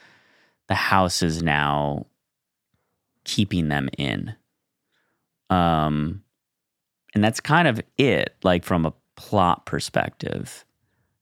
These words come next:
Um, but I would say, what is it? For me, I, my takeaway was that it was sort of this exploration in a very abstract way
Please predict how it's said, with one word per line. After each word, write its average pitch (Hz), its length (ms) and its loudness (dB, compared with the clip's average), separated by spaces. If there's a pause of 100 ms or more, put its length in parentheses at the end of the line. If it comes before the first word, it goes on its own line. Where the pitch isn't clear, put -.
(220)
Um, 82 680 2 (360)
but 113 120 2
I 160 100 4
would 226 140 0
say, 156 160 2
what 113 280 2
is 120 220 2
it? - 300 -2
For 123 100 2
me, 123 340 2
I, 82 180 4 (120)
my 113 260 2
takeaway 110 520 2
was 92 200 0
that 95 120 2
it 90 80 2
was - 180 -2
sort 95 240 2
of 87 100 -2
this 90 280 -2
exploration 85 1300 0 (560)
in 101 80 0
a 90 60 2
very 98 340 2
abstract 76 640 0
way 104 440 2